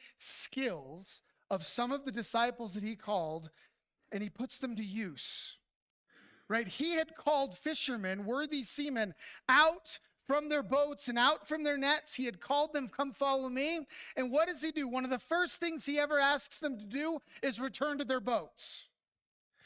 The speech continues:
and return to the skills that they had and return to the gifts and the talents that they had. And he pulls that out and he says, "Go and use this."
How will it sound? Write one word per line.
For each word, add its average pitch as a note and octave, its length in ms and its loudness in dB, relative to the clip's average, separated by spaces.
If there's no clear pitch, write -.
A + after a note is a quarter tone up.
and C4+ 140 0
return D#4 440 0
to F4 40 -2
the D#4+ 140 -6
skills D4+ 480 -2
that C4+ 140 -4
they C#4 140 2
had A3+ 300 4
and A#3 100 -4
return D#4 380 -2
to E4 60 -2
the D#4+ 80 -4
gifts C4+ 380 -2
and C#4+ 80 -4
the C#4+ 60 -4
talents C4+ 720 2
that B3+ 140 -2
they C#4+ 140 4
had. A#3 320 4
And A3+ 100 -4
he C4 80 -2
pulls E4 360 -2
that D#4+ 160 4
out D#4+ 160 8
and C#4+ 100 -2
he C4+ 60 -2
says, B3+ 200 -2
"Go D#4 240 2
and D#4+ 80 -6
use C#4+ 300 -4
this." - 540 -10